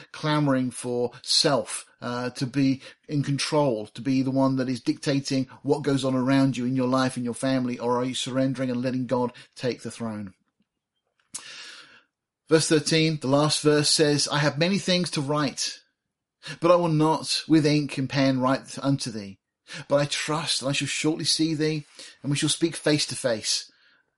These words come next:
Uh, again, this is, uh, for us, so pertinent, isn't it? You know, lots of things we want to share and talk about, but hopefully it's not gonna be long, and we're gonna get to meet together again face to face. But then John ends with this, "Peace be to thee.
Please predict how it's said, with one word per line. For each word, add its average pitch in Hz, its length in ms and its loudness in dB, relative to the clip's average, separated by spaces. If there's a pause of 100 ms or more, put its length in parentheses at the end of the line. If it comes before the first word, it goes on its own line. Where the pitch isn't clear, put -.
(260)
Uh, 120 80 -8
again, 120 360 -2
this 127 160 -4
is, 127 180 -4
uh, 117 280 -2
for 135 180 0
us, - 420 -2
so 160 180 0
pertinent, 170 400 2
isn't 147 180 -2
it? 151 180 -2 (460)
You 135 60 -6
know, 135 220 6
lots 143 320 2
of 135 60 -10
things 147 220 0
we 135 80 -2
want 127 140 -2
to 123 40 -4
share 135 380 4
and 120 100 -2
talk 131 200 -4
about, 120 360 -4
but 120 220 -4 (200)
hopefully 160 340 0
it's 147 100 -2
not 165 80 -4
gonna 165 120 -6
be 160 40 -2
long, 143 240 0
and 123 80 -2
we're 147 140 0
gonna 165 120 -4
get 147 140 -4
to 147 80 -2
meet 147 240 -2
together 127 320 0
again 131 280 0
face 131 280 -2
to 120 60 -6
face. 127 420 -2 (720)
But 151 120 2
then 160 300 2 (540)
John 151 200 0
ends 147 200 2
with 135 100 -2
this, 110 240 -4
"Peace - 520 -4 (500)
be 151 180 0
to - 140 -4
thee. 135 520 -2